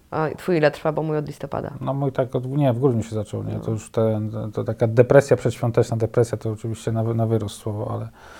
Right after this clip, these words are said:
Speaker 2: mm, no, jakieś trzy tygodnie będzie już, nie?
Speaker 1: Tak, to
Speaker 2: To
Speaker 1: jest
Speaker 2: pobiegałem, pobiegałem cztery razy i z tego trzy razy pobiegałem, jak przyjechał do mnie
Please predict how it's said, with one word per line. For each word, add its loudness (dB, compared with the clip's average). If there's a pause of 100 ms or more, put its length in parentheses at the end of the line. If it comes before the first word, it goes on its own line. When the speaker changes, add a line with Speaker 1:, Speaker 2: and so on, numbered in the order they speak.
(840)
Speaker 2:
mm, -4
no, -2
jakieś -6
trzy -16
tygodnie 0
będzie -4
już, -12
nie? -6 (1200)
Speaker 1:
Tak, -18 (200)
to -18
Speaker 2:
To -2
Speaker 1:
jest 0
Speaker 2:
pobiegałem, 4
pobiegałem 2
cztery 2
razy 4
i -4
z -12
tego -4
trzy -2
razy 4
pobiegałem, 2
jak 0
przyjechał -2
do -2
mnie -2